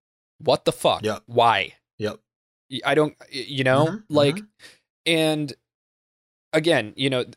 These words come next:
Speaker 1: they're gonna start adding stuff to the N sixty-four one, you know, after it comes out. So I'm interested to see what they're gonna add in because th-, there's games that I would like to play. Um, and, uh, Genesis, I guess, I don't know.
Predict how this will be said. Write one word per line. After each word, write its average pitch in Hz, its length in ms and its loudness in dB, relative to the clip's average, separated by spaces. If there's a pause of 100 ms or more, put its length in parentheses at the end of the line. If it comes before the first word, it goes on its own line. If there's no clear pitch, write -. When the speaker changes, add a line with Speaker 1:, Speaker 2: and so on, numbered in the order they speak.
(120)
Speaker 1:
they're 143 300 0
gonna 160 180 0
start 143 360 2
adding 120 260 0
stuff - 320 0
to - 100 -10
the 110 100 -2
N 107 140 -2
sixty-four 104 720 -4
one, 101 440 -8
you 110 120 -10
know, 101 100 -4
after 101 280 -6
it 98 60 -12
comes 104 260 -8
out. 110 240 0
So 104 340 -2
I'm 123 120 -8
interested 143 500 -4
to - 40 0
see - 180 -2
what 110 120 -6
they're 107 80 -6
gonna 101 160 -8
add 98 280 -6
in 104 180 -10
because 113 320 -8 (100)
th-, 127 120 -10 (100)
there's 143 360 -2
games 131 440 -2
that 107 220 0
I 107 100 -2
would 104 200 -8
like 98 180 -4
to 101 80 -12
play. 87 340 -10 (560)
Um, 101 500 0 (1300)
and, 120 640 -2
uh, 123 80 -2
Genesis, 120 680 0
I 113 120 -2
guess, 101 440 0
I 107 120 -4
don't 101 120 -8
know. 95 260 -12